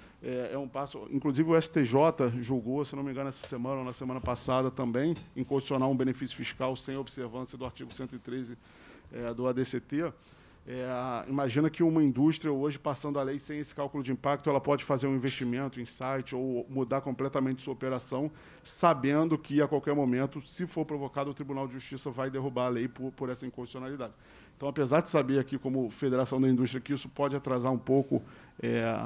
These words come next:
a, a aplicação dessa lei por uma questão de segurança jurídica, a gente também aprova a, a emenda aditiva número nove. A gente é favorável, aprova não, a gente é favorável à aprovação dela.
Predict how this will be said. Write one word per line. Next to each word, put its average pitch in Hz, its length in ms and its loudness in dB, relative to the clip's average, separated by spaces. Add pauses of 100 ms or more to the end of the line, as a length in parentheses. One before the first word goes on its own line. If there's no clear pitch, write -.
(340)
a, 120 400 -8 (580)
a 123 120 0
aplicação 139 600 0
dessa 139 220 0
lei 139 160 6
por 151 140 -2
uma 151 120 2
questão 143 380 -4
de 127 120 -6
segurança 135 480 -6
jurídica, 127 440 -4
a 131 60 0
gente 127 200 -4
também 123 300 0
aprova 120 560 0
a, 113 500 -4
a 113 60 -4
emenda 113 260 -2
aditiva 110 460 -10
número 113 260 -6
nove. 110 300 -4
A - 20 -4
gente 107 200 -8
é 117 40 -2
favorável, 113 760 0
aprova 123 340 2
não, 110 140 -2
a 101 40 -4
gente 104 200 -2
é - 20 0
favorável 117 680 0
à 113 40 0
aprovação 117 500 -6
dela. 107 200 -10